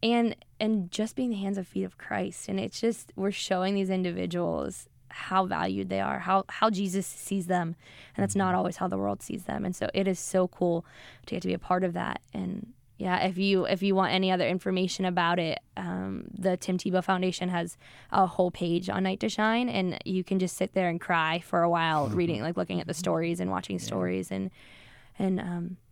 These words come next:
Speaker 1: his passion for ser-, for, for helping individuals with
Speaker 2: Mm-hmm.
Speaker 1: disability is, is really neat. And so, um, it's cool. The, the Tim Tebow, I'm sure, I think we can link that page,
Speaker 2: Mm-hmm.
Speaker 1: um,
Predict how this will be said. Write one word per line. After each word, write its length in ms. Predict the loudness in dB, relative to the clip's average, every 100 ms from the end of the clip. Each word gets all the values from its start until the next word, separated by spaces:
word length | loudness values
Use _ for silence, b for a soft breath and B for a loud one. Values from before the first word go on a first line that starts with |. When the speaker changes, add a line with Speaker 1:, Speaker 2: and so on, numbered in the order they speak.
| _ -12
Speaker 1:
his 200 | -2 -2
passion 540 | -2 0 0 2 -2 -2
for 200 | -4 -6
ser-, 320 | -4 -4 -4
for, 380 | -6 -6 -4 -6 -14 -8
for 300 | -6 -6 -8 b b b b b b -20 -20 -10
helping 400 | -2 -2 0 -2
individuals 440 | 0 -2 -2 -2
with 100 | -4
Speaker 2:
Mm-hmm. 80 | -6
Speaker 1:
disability 400 | -6 -4 -2 -2
is, 140 | -4 -4
is 140 | -2 2
really 280 | 4 4 2
neat. 380 | 2 0 -6 -6
And 180 | -4 -4
so, 380 | -2 -2 -2 -8 -14 -14 -10
um, 220 | -10 -12 -18 _ _ -16
it's 140 | -14 -4
cool. 420 | 0 0 -2 -8 -8
The, 240 | -6 -6 -6
the 140 | -4 -2
Tim 180 | -2
Tebow, 360 | 0 0 0 0
I'm 160 | 0 -2
sure, 260 | -2 -2
I 60 | 0
think 160 | -2 -4
we 80 |
can 160 | -2 -2
link 240 | -2 -4 -4
that 280 | -4 -4 -6
page, 500 | -4 0 0 -2 -6 -6
Speaker 2:
Mm-hmm. 420 | -4 -4 -6 -4
Speaker 1:
um, 320 | -2 0 -4